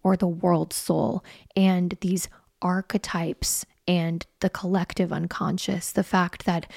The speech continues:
there is a lot more going on than what meets the eye,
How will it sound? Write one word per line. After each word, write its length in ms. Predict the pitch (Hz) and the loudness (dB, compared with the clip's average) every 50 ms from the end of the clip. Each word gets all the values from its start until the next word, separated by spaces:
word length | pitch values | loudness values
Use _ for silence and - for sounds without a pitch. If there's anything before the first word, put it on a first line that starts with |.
| - - - _ _ _ - | -20 -20 -20 _ _ _ 2
there 260 | 190 185 196 196 202 | 4 4 4 4 2
is 200 | - - 185 - | 2 0 0 0
a 60 | 185 | 0
lot 400 | 170 170 180 180 208 214 - - | -2 0 0 2 0 0 2 2
more 340 | 202 190 190 190 196 185 180 | 2 4 6 4 4 2 0
going 440 | 175 - 180 175 175 170 165 165 165 | 0 -2 0 0 0 0 0 -2 -2
on 460 | - - 170 170 165 160 165 160 196 | -2 0 0 0 0 -2 -2 -4 -4
than 240 | 190 - 175 170 170 | -4 -2 -2 0 0
what 200 | 170 170 - - | 0 0 -2 -2
meets 360 | 170 175 165 160 156 - - | -2 -2 -2 -2 -4 -8 -8
the 200 | - - 180 156 | -6 -4 -4 -2
eye, 380 | 156 160 151 - - - - | -2 -2 -4 -4 -4 -6 -8